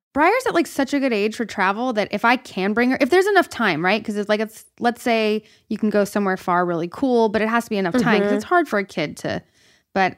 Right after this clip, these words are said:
Speaker 1: I would be
Speaker 2: Completely.
Speaker 1: down to take her anywhere. But of course, those, like, little moments, like, we would do a tradition for a little while before the pandemic where there was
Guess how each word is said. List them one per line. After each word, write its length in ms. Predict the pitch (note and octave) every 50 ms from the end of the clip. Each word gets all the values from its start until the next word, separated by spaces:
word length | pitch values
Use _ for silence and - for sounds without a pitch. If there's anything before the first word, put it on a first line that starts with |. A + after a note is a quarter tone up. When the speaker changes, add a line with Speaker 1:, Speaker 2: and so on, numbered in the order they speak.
| - G#3
Speaker 1:
I 140 | G#3+ B3
would 100 | C#4+ C#4
be 200 | A3 A#3+ A#3+ A3 G#3
Speaker 2:
Completely. 480 | G#3 F#3+ G3 F#3 F3+ - - F#3+ - -
Speaker 1:
down 300 | - G#3+ G3+ G3 F#3+ F#3
to 100 | F#3 F3+
take 300 | E3+ - - F3+ D#3+ -
her 340 | - F3+ E3 E3 D#3 - _ -
anywhere. 800 | F#3 F3+ F3 F#3 G3 G#3+ G#3+ A3 A3+ A#3 A#3 A#3 A#3+ B3+ C4 - - - - _ -
But 100 | - C4
of 100 | - -
course, 240 | - D#4+ D#4+ D4+ -
those, 220 | - C#4 C4+ A#3
like, 200 | B3+ A#3+ A#3+ A#3+
little 220 | A3+ A#3+ C4 C#4 C4+
moments, 400 | B3+ B3+ B3+ A3 F#3 F3+ - G3+
like, 120 | G3+ -
we 180 | G#3+ B3 C4+ C#4+
would 140 | C#4+ B3
do 220 | G#3+ A#3+ B3 A#3+ A3+
a 60 | G#3+
tradition 520 | - - G#3+ G3 G3+ G3+ - G3+ F#3 F3+
for 140 | E3+ - F3
a 60 | F3
little 260 | F#3+ A#3+ D4 C#4+ G#3+ F3
while 380 | E3 D#3 D3+ D#3 D#3 D#3+ D#3+
before 460 | D#3+ - F3 - - F#3 F3 E3+ E3+
the 160 | - E3 F3 E3
pandemic 640 | - D#3+ D#3 D#3 D3+ F3 E3+ D#3+ D#3 D#3+ - -
where 320 | E3+ E3 D#3 D3+ D#3+ E3 _ _ _ _ _ _ _ _
there 120 | - F3 F3
was 200 | E3+ E3+ -